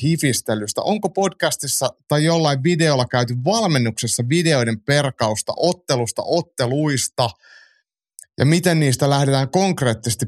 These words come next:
punomaan jotain? Entä statsien pureskelu aiemmasta, aiemmista matseista? Ja näissä on ollut Jimillä taustana se, että Petteri Maunun poika Tatu Maunu, joka tuossa pari viikkoa sitten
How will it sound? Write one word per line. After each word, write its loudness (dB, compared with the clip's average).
punomaan 2
jotain? 0
Entä 0
statsien 0
pureskelu 0
aiemmasta, 0
aiemmista 0
matseista? -4
Ja -4
näissä 0
on -2
ollut -2
Jimillä 2
taustana 0
se, 0
että -2
Petteri 2
Maunun 2
poika 2
Tatu 0
Maunu, 2
joka 0
tuossa -2
pari 2
viikkoa 0
sitten -6